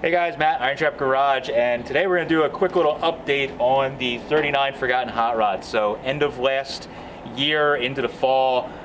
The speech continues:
um, and even into the winter, I was driving this thing around and, uh, just mechanically making sure that everything was good. We got it so it starts and runs really well, drives down the road pretty good, and, uh, as with any of these projects, we found little things that we need to do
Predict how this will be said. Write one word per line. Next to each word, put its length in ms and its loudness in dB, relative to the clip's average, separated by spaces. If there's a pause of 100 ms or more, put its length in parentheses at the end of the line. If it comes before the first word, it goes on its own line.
(100)
um, 560 2
and 140 -4
even 240 -2
into 160 -2
the 100 2
winter, 300 2
I 80 2
was 160 -2
driving 360 0
this 180 -2
thing 140 0
around 400 0 (340)
and, 340 -2
uh, 140 2
just 240 -4
mechanically 580 0
making 240 -2
sure 180 0
that 60 2
everything 320 -2
was 160 -4
good. 180 0
We 60 -2
got 200 0
it 40 -10
so 160 0
it 80 0
starts 400 0
and 140 -4
runs 280 0
really 240 2
well, 400 0 (260)
drives 300 0
down 200 0
the 100 0
road 260 0
pretty 260 -2
good, 320 0 (340)
and, 340 0
uh, 180 2
as 280 0
with 100 0
any 220 0
of 40 -2
these 140 -4
projects, 480 -2
we 80 -6
found 320 -2
little 200 0
things 340 -4
that 80 -4
we 120 -6
need 280 -6
to 100 -10
do 280 0